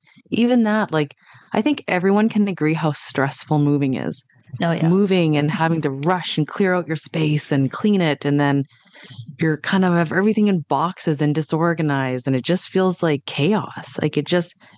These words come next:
Speaker 1: the clutter just makes my mind feel like clutter as well.
Speaker 2: Yeah.
Speaker 1: And it gets a bad feeling for me. So I totally can understand what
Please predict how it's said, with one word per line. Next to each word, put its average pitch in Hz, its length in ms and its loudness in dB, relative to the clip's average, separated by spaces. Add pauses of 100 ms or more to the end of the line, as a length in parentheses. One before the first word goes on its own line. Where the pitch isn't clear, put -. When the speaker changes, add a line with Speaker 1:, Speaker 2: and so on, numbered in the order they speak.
(200)
Speaker 1:
the 165 80 0
clutter 202 520 0
just 208 260 -2
makes 175 280 0
my 156 120 4
mind 139 420 2
feel 143 200 -2
like 135 200 0
clutter 127 400 -2
as 110 200 -4
well. 185 380 0 (100)
Speaker 2:
Yeah. - 220 -12 (340)
Speaker 1:
And 151 320 0
it 143 180 -2
gets 151 240 -2
a 143 300 0 (1000)
bad 165 280 0
feeling 156 380 0
for 143 140 -4
me. 147 220 0
So 151 360 0 (200)
I 160 40 0
totally 156 680 0 (420)
can 160 160 0
understand 143 760 0
what 135 180 -2